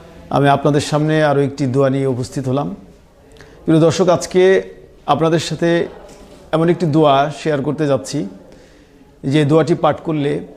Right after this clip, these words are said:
আপনি বদ জিন এবং পরীদের আসর থেকে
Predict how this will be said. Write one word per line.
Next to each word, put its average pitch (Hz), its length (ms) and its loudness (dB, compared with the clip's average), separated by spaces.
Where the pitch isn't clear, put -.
আপনি 151 460 -4
বদ 147 280 0
জিন 156 440 -2
এবং 147 340 0
পরীদের 156 340 0
আসর 143 320 -2
থেকে 139 320 -8